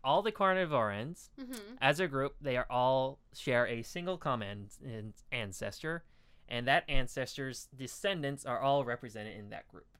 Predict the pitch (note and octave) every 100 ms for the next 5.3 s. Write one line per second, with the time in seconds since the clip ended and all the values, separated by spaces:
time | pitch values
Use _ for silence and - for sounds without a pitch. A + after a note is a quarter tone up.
0 | _ _ A#3 A3+ - - - - - -
1 | - G2+ - _ - - - A2+ A#2+ C#3
2 | E3 - C4+ E3+ B2+ C3 - - - -
3 | - - D3+ D3+ C3+ D#3 D3 A#2+ C3 -
4 | C#3+ F3+ A3 A3 A#3+ F3 E3+ G#3+ C#3+ D3
5 | D#3+ - -